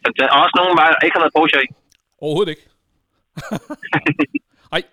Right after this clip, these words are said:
Speaker 2: og jeg har set mange. Men jeg, øh,
Speaker 1: Ja.
Speaker 2: jeg kan især huske, at du tog, øh, din mountainbike mod at køre Taycan, øh, Cross Turismo. Det var, det var satme fedt. Men
Speaker 1: Ja, og det, der var rigtig fedt, var, da jeg kom tilbage til Porsche København, Porsche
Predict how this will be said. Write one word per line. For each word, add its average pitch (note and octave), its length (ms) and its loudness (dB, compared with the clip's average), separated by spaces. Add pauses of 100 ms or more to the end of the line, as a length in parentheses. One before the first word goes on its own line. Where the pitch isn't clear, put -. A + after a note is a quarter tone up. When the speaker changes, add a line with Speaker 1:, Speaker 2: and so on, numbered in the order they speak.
Speaker 2:
og D3+ 100 -8
jeg E3 80 -6
har - 80 -14
set G3 140 -10
mange. G3+ 100 -12 (460)
Men C#3+ 60 -6 (100)
jeg, D3+ 100 0 (240)
øh, C#3 280 -6
Speaker 1:
Ja. A2 80 2 (400)
Speaker 2:
jeg C3+ 80 -8
kan D3+ 100 -12
især G#3+ 260 -8
huske, F#3 260 -10
at B2+ 120 -14
du C#3+ 80 -8
tog, C3+ 240 -14 (100)
øh, B2+ 120 -12 (140)
din B2 180 -10
mountainbike C#3+ 460 -12
mod C#3+ 120 -10
at - 80 -20
køre C3 120 -10 (140)
Taycan, C3+ 300 -14 (160)
øh, A2+ 300 -14
Cross B2 220 -16
Turismo. C#3+ 320 -14 (120)
Det D3 160 -16
var, A#2+ 100 -10 (720)
det - 80 -20
var D3 120 -16
satme B2+ 220 -20
fedt. B2 100 -20 (1000)
Men - 80 -20 (100)
Speaker 1:
Ja, A3 100 2 (440)
og C3 100 0
det, F#3 120 2
der G3+ 100 2
var B2+ 120 2
rigtig G3+ 220 -2
fedt, F#3 180 2
var, D3+ 80 4
da E3 100 4
jeg D#3 100 0
kom C#3 120 2
tilbage D3 300 2
til - 140 -6
Porsche D#3 300 2
København, D3+ 400 2 (140)
Porsche D#3 200 2